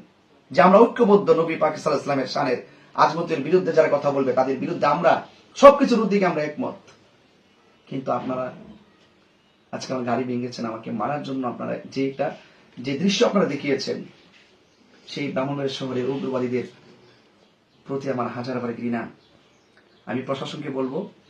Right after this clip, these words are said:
অনতি বিলম্বে কারা রামগিরি মহারাজের পক্ষ নিয়েছে, কারা নীতিশ নারায়ণ রানের পক্ষে নিয়েছে,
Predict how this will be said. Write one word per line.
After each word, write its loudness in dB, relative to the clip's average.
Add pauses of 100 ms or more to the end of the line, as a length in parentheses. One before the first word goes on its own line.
(280)
অনতি -4
বিলম্বে -4 (1400)
কারা 6 (1080)
রামগিরি 2
মহারাজের -2
পক্ষ -8 (100)
নিয়েছে, -6 (760)
কারা 2 (100)
নীতিশ -6
নারায়ণ 2 (300)
রানের 2
পক্ষে -8
নিয়েছে, -6